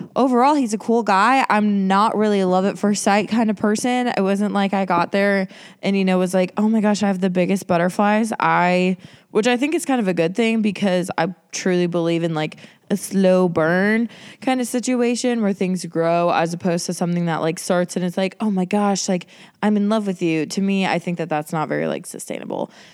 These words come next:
So overall, like, he was a great guy. Seven point five out of ten is really, really high for me. So I was like,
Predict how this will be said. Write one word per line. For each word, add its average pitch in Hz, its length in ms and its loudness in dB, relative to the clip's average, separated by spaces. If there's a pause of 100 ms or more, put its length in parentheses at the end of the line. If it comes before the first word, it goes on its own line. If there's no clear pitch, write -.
(100)
So 254 520 -2 (160)
overall, 269 440 2
like, 180 160 0
he 208 100 -2
was 185 120 -4
a 180 40 -8
great 196 180 -2
guy. 190 220 2
Seven 196 260 -2
point 185 200 -2
five 185 160 0
out 185 60 -2
of 175 60 -4
ten 190 220 0
is 190 220 -4
really, 190 360 0
really 202 200 2
high 185 200 4
for 220 180 2
me. 196 260 0 (320)
So 208 320 0
I 202 180 2
was 208 200 0
like, 208 260 0